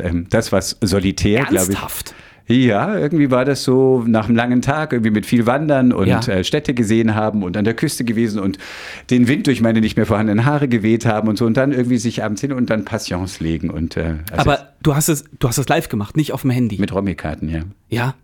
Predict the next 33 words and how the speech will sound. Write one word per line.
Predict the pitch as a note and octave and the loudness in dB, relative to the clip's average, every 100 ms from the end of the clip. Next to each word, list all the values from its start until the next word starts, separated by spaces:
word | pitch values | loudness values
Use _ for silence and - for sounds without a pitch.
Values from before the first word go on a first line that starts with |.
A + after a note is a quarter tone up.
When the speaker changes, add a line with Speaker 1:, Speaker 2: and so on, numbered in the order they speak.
| _ | _
Speaker 1:
Mhm. | G2 | -2
Speaker 2:
faszinierend. | G2 B2+ C3 A#2 F#2+ | -2 0 2 2 0
Speaker 1:
Vom | - G2 | 0 0
Winde | G2 A2 | 2 2
verweht | F#2+ F2 F2+ A2 | 0 0 0 -2
halt | E2+ D#2 | -2 -2
da. | |
Ich | D#2+ | 0
musste | G#2 F#2+ | 0 0
immer | G2 E2+ | -2 -2
aufpassen, | F2+ - F2+ | -4 -6 -4
dass | F2 E2+ | -4 -4
es | E2+ | -6
nicht | F2 - - - | -6 -8 -4 0
Speaker 2:
Ja, | F#3+ F3+ D3+ | 2 2 2
Speaker 1:
in | |
die | A2 | 0
Karten | - C#3+ | -2 0
Speaker 2:
ein | E3+ | 2
Grund | F3 D#3 | 2 2
mehr, | D3 F3+ | 2 0
es | |
Speaker 1:
wegweht. | D#3+ | 0
Speaker 2:
auf | D#3 | 0
dem | D#3+ | 2
Handy | C#4+ - | 2 0
zu | - | 0
machen. | B2+ D3 | -2 -2
Ich | E3+ | 0
hatte | A3 | 0
tatsächlich, | F3+ G3 A#3 G3 C3+ | -2 -4 -2 -2 -4
als | C#3 | -4
ich, | C#3+ | -6